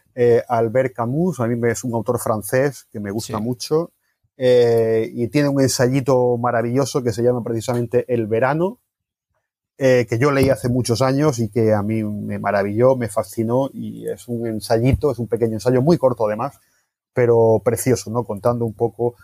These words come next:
Speaker 1: las, las impresiones del,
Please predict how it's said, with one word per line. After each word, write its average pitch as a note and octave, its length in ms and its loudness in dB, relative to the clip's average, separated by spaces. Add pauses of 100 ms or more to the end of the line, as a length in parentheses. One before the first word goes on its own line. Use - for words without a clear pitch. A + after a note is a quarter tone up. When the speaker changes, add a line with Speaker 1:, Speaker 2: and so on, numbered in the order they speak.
(240)
Speaker 1:
las, A2 840 0
las A2 480 -2
impresiones A#2+ 560 -2
del, A2+ 480 2